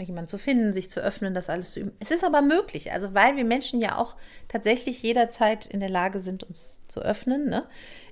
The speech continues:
ist es möglich. Ähm, aber es ist halt schwieriger.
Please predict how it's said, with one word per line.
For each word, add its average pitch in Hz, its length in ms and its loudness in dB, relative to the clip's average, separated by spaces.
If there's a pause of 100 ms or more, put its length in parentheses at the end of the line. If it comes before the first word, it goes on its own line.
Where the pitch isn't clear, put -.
ist 240 160 2
es 247 140 -4
möglich. 269 580 2 (440)
Ähm, 220 540 8
aber 247 640 6 (100)
es 214 120 -4
ist 247 120 -2
halt 277 160 4
schwieriger. 165 560 0